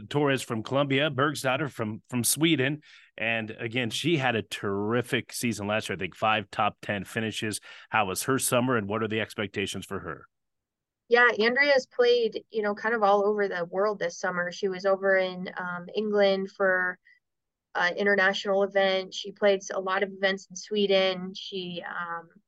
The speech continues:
Speaker 2: got invited to the World junior in Dubai, but we're gonna be in Miami. So <laughs> she ca-, had to decline that
Speaker 1: <laughs>
Speaker 2: invitation. But, um, that's, she's great about getting out and playing a lot in the summer, finding competition. Um, so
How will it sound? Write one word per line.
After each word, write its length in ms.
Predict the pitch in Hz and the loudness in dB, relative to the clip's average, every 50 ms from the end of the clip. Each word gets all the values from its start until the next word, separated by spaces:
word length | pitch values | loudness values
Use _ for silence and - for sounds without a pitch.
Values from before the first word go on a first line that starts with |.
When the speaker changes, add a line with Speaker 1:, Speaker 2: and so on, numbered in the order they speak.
| _ _ - | _ _ 2
Speaker 2:
got 200 | 214 208 202 196 | 4 4 4 2
invited 500 | 202 185 196 185 190 196 190 190 190 185 | 0 2 4 6 6 6 4 2 -2 -4
to 140 | - - 196 | -4 -6 -6
the 120 | 190 185 | -6 -6
World 540 | 180 180 180 185 190 185 175 175 175 180 180 185 - _ _ _ _ _ _ - | -8 -2 2 4 4 4 4 2 -2 -4 -8 -12 -16 _ _ _ _ _ _ -2
junior 540 | - 220 214 208 202 196 190 185 185 180 185 | 2 4 4 4 4 4 4 4 4 2 0
in 220 | - 185 180 175 175 _ - - | -4 -8 -8 -10 -14 _ -6 -6
Dubai, 720 | 190 175 - - 170 185 208 214 180 160 165 165 170 180 190 | -6 -4 0 2 4 6 6 6 4 4 2 0 -2 -2 -2
but 160 | 185 170 170 220 | -2 -2 -2 -2
we're 160 | 196 196 190 | -2 0 2
gonna 180 | 185 196 185 180 | 2 2 2 0
be 120 | 185 185 | -4 -6
in 80 | 185 180 | -6 -6
Miami. 460 | 175 170 170 175 170 170 170 170 170 175 | -6 -4 -4 -4 -4 -8 -12 -12 -12 -10
So 260 | - - - 214 220 | -2 2 4 4 4
<laughs> 100 | 202 208 | 4 0
she 120 | - 247 | -2 -2
ca-, 200 | 240 - - 240 | -2 0 0 2
had 160 | 220 233 226 208 | 2 2 0 0
to 60 | 233 | -2
decline 420 | 214 - 214 208 - 208 196 196 190 | -2 -2 -2 0 2 2 2 2 2
that 140 | 190 190 190 | 0 -4 -4
Speaker 1:
<laughs> 60 | 185 | -10
Speaker 2:
invitation. 520 | 196 - - - 196 190 196 202 - 185 175 180 | -12 -12 -10 -8 -8 -8 -8 -6 -8 -8 -8 -6
But, 220 | 190 190 185 - - _ _ _ _ _ _ _ _ - | -6 -6 -6 -6 -10 _ _ _ _ _ _ _ _ 2
um, 320 | 220 220 214 202 196 180 175 - - - | 4 6 6 6 6 4 0 -4 -2 2
that's, 340 | 226 214 214 214 - - - _ _ _ - | 2 2 2 2 -4 -18 -20 _ _ _ -14
she's 360 | - - 254 233 220 202 - - _ 208 | -10 -6 -4 -4 -4 -6 -8 -12 _ 2
great 260 | 220 226 226 220 240 | 4 6 8 8 6
about 240 | 220 226 202 208 202 | 6 4 4 4 2
getting 240 | 220 214 208 202 | 0 0 2 2
out 140 | 202 196 196 | 2 2 0
and 80 | 196 - | 0 -2
playing 260 | - 202 196 190 196 | 0 2 2 2 0
a 40 | 190 | -2
lot 160 | 185 190 190 | 0 0 -2
in 60 | 190 196 | -2 -4
the 100 | 196 196 | -8 -10
summer, 440 | - - 190 190 190 190 185 185 185 | -6 -4 -2 0 2 2 2 2 2
finding 260 | - 196 190 196 190 | 2 2 2 0 -2
competition. 960 | 190 - 196 190 185 196 - - 190 190 190 - 196 214 185 180 180 180 180 - _ _ _ _ _ _ _ _ - | -4 -6 -6 -6 -6 -10 -10 -8 -8 -6 -4 -4 -2 -2 0 -2 -2 -4 -8 -14 _ _ _ _ _ _ _ _ -2
Um, 380 | - 190 185 180 175 175 196 196 | 2 4 4 4 4 2 -2 -10
so 380 | - - - 208 185 185 185 | -6 0 2 2 2 2 -2